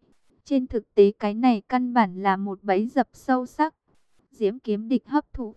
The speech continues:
phế kim xích hỏa đều có hai loại đặc tính âm dương đặc thù thiên hỏa, trong chín loại thiên hỏa cũng là loại duy nhất. Dùng loại thiên hỏa này luyện chế âm dương vạn pháp đan,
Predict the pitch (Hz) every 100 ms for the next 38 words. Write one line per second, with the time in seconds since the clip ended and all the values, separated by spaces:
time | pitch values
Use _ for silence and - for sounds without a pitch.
0 | - 190 - 262 254 - 320 - 269 196
1 | 202 196 - 196 208 262 254 247 214 196
2 | 202 - 208 202 262 254 247 269 262 247
3 | 233 - - 208 - 262 254 247 240 208
4 | 196 _ _ - 269 262 233 208 233 262
5 | 180 - 269 254 254 202 - 180 247 262
6 | 196 208 165 180 254 254 269 311 _ _
7 | _ - 240 208 196 208 156 - 269 254
8 | 254 233 185 202 202 190 208 147 - 220
9 | 202 196 247 247 269 262 247 247 196 -
10 | 294 - 247 254 254 240